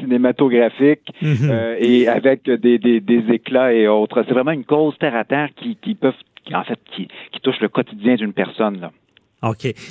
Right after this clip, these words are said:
Speaker 2: Mais, euh, là, on parle de, de juriste, ça veut dire que c'est du criminel, là.
Speaker 1: Ah, vo-, c'est une belle nuance,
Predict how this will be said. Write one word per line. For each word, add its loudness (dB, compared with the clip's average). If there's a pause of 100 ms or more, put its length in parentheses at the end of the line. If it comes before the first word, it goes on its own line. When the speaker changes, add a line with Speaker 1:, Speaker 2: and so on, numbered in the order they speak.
Speaker 2:
Mais, -2
euh, -4
là, 0
on 0
parle -2
de, 2
de -2
juriste, -2
ça 0
veut -4
dire -2
que -6
c'est -2
du -10
criminel, -4
là. -14 (1300)
Speaker 1:
Ah, 0 (100)
vo-, 2 (160)
c'est -4
une -2
belle 0
nuance, 2